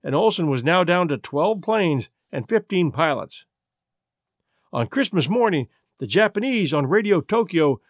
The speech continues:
were declaring a huge victory with the bombing of Rangoon.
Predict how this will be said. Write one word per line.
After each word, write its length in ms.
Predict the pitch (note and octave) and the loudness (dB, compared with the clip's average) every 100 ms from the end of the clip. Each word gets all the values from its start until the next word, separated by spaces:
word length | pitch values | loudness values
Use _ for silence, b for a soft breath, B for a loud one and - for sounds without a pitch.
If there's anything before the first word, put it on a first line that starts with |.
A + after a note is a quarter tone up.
| _ | _
were 120 | - C#3 | -4 -2
declaring 460 | C#3 - G3+ F#3 | -2 -4 0 0
a 40 | B2 | 0
huge 360 | D3 D4 G3+ | 4 4 4
victory 340 | D#3 A3 C#3+ C3+ | 0 0 -2 -2
with 140 | C#3 | -4
the 80 | B2 | -4
bombing 380 | C3+ F3 E3 C#3 | -2 2 2 2
of 60 | |
Rangoon. 640 | A#2+ D#3+ D#3+ A2 E3 C3 | 2 2 0 2 0 0